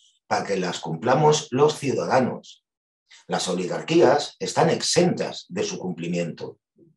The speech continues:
¿Eh? Ahí tienes el, el, el nacionalismo identitario, eh, y paleto,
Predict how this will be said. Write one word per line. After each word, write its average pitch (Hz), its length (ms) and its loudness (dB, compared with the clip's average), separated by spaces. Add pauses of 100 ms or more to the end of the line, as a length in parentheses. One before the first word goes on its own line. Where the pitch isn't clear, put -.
(1200)
¿Eh? 233 260 -6 (380)
Ahí 92 180 -4
tienes 117 520 2
el, 107 760 2 (600)
el, 92 1400 0
el 92 200 -6
nacionalismo 113 1040 4
identitario, 113 1120 2 (420)
eh, 90 880 -2
y 101 180 -4
paleto, 110 720 6